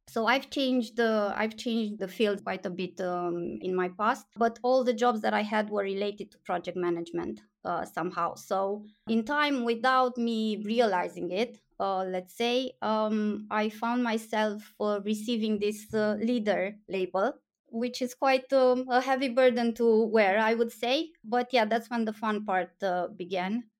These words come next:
Um, and that's what I'm trying to do better and better every day.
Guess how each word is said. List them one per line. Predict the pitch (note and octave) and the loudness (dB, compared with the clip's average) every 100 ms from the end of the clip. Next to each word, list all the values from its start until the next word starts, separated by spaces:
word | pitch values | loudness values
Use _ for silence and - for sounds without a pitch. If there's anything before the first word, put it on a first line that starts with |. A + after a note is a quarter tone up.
| G3 | -6
Um, | G3 G3 G3 F#3+ | -4 -2 -2 -4
and | F#3+ G3+ | -4 -4
that's | G3+ - | -6 -4
what | G#3 G3+ | -6 -4
I'm | F#3+ | -6
trying | F3+ G#3+ G3 | -4 -4 -4
to | F#3+ | -6
do | F#3 G3 - | -12 -10 -4
better | F#3 G3 | -4 -4
and | F#3+ F3+ | -6 -4
better | F#3 - - | -6 -6 -10
every | - - - | -12 -14 -16
day. | - | -16